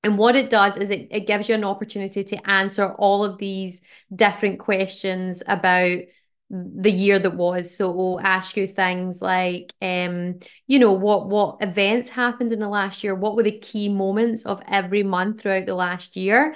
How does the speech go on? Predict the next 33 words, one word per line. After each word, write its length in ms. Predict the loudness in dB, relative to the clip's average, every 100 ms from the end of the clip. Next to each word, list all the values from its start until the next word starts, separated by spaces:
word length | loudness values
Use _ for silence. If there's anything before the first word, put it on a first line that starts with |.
| -10 -20 _
Um, 440 | 0 2 2 0 -4
and 160 | -4 -2
your 100 | -2
family 460 | 2 4 4 4
life 460 | 2 2 2 -2 -6
and 240 | -8 -6
your 220 | -4 -6 0
hobbies 580 | 4 4 2 -2 -4 -6
and 140 | -6
your 100 | -4
interests 720 | -2 -2 0 0 0 -2 -6
and 360 | -6 -4 -4 0
business 560 | 2 4 2 -2 -2 -4
and 160 | -4
your 140 | -2 -2
work, 360 | 2 0 0
your 100 | -6
career, 300 | -6 -4 -4
whatever 360 | -2 -2 -2 -2
it 120 | -2 -2 -4
is. 140 | -8 _ -20 -20 _
Um, 300 | 0 2 4
there's 220 | 4 4
lots 200 | 4 2
of 60 | 2
different 320 | -2 -2 -8
questions 460 | -4 -4 -4 -4 -6
it 80 | -4
goes 260 | -4 0
through. 120 | 2
Now, 120 | 4 4
it 140 | 2
is 460 | 2 4 4 0 -10